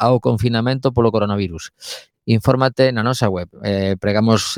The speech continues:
difusión para facer chegar a máis persoas maiores que a tecnoloxía resulta, lle resulta máis complicada,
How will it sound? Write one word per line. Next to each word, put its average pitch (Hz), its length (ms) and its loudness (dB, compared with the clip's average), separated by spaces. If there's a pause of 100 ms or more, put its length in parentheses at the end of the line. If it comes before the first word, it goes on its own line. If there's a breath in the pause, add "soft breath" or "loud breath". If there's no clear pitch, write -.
difusión 117 480 2
para 117 240 0
facer 110 240 -2
chegar 110 240 0
a - 0 -
máis 110 160 -2
persoas 113 400 0
maiores 135 400 2
que 110 160 -2
a - 0 -
tecnoloxía 110 480 0
resulta, 107 480 -8
lle 101 160 2
resulta 110 320 0
máis 113 160 2
complicada, 135 560 0